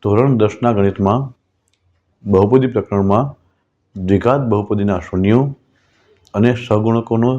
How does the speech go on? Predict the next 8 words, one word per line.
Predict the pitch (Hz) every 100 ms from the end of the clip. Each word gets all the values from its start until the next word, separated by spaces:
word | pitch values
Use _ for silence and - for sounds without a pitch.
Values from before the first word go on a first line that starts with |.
| 117 95
વચ્ચે | 95 117
સંબંધ | - 95 110 117 -
ચકાસ્યા | 101 98 95 - 101
બાદ | 101 85 - _ _ _ _ _ _ _ _ _ _ _ _ _ _ _ _ _ 104
આજે | 113 123 139 - _ _ _ _ _ _ _ _ _ _ _ _ _ _ 104
બહુપદીના | 101 117 117 113 117 110
શૂન્યોના | - 101 110 104
સરવાળા | 85 - 98 107 131